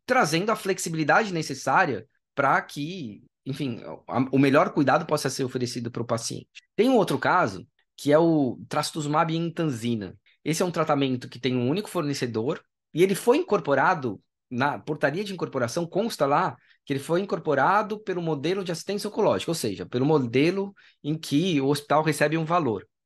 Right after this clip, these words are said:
Esse caso, na minha opinião, deveria ser compra centralizada. E aí a grande pergunta é: a portaria foi pela compra descentralizada. Eu posso decidir fazer compra centralizada, tendo uma portaria me dizendo que eu preciso fazer pela compra descentralizada? Eu acho arriscado. Eu acho que, nesse caso,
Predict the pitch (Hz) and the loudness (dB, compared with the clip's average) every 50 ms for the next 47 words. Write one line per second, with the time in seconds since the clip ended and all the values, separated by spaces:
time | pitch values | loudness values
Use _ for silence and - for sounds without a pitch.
0 | _ _ - 302 - 349 - - 175 208 185 151 143 143 139 143 147 160 185 190 | _ _ -4 -2 -2 0 2 4 4 4 4 2 2 0 0 0 -2 -2 -2 -2
1 | 175 185 185 - - - 202 202 202 190 - 196 - 202 208 214 180 180 131 123 | -2 -2 -2 -4 -4 -6 -6 -8 -8 -8 -8 -4 -2 -2 -2 0 0 2 2 2
2 | 110 113 117 127 147 180 208 214 175 160 190 226 - - 185 165 175 220 233 - | 2 0 2 2 2 4 4 2 2 0 -2 -4 -6 -6 -6 -6 -6 -6 -4 0
3 | 190 160 120 95 85 - - _ _ _ _ _ - 147 - 190 185 - 180 170 | 0 2 2 0 -2 -6 -12 _ _ _ _ _ -6 -2 0 0 2 2 2 2
4 | 202 240 233 233 233 208 214 - 214 202 202 196 - 202 196 202 196 180 190 185 | 2 0 0 2 0 0 0 0 0 0 0 0 -2 -2 0 0 0 0 -2 -4
5 | 190 190 170 185 180 185 180 160 139 113 101 87 82 82 78 - - - 156 156 | -6 -4 -4 -2 -4 -4 -2 -2 -2 0 0 -2 -6 -10 -16 -6 -4 -4 -4 0
6 | - 196 226 233 233 - 160 147 143 - 147 131 135 160 139 - 131 117 131 131 | 2 2 4 4 2 0 -2 -2 -4 -4 -4 -2 -2 -2 -2 -2 -2 0 0 -2
7 | 127 135 135 123 131 120 - 127 117 123 120 117 110 127 143 156 135 123 113 - | -2 -4 -4 -4 -6 -6 -8 -4 -2 0 0 0 2 2 2 2 2 0 -2 -2
8 | 143 139 135 131 120 - 139 127 - 117 120 123 147 160 151 127 113 117 123 123 | -2 -2 -2 -2 -4 -4 -4 -4 -4 -4 -4 -2 -2 -2 -4 -4 -4 -6 -6 -6
9 | 131 123 120 117 117 117 143 151 165 151 127 147 127 - 143 135 - 131 127 127 | -6 -6 -6 -6 -2 0 0 2 0 0 -4 -4 -4 -4 -6 -4 -2 -2 -2 0
10 | 123 120 113 - 120 117 117 - - 110 - 117 110 104 101 120 135 139 110 92 | -2 -2 -4 -4 -4 -4 -6 -6 -8 -6 -4 -4 -4 -2 0 2 2 2 2 0
11 | 90 90 - _ - - - _ - - 175 196 202 - 208 202 196 - - 170 | -4 -10 -12 _ -20 -20 -20 _ 0 2 2 4 4 4 2 0 0 0 0 2
12 | 156 139 113 104 - 127 127 135 156 160 - 156 151 147 143 - - - 147 175 | 2 2 0 -4 -6 -2 0 0 0 0 0 0 0 0 -2 -2 -2 0 2 2
13 | 190 175 123 104 95 - | 2 2 -2 -6 -12 -16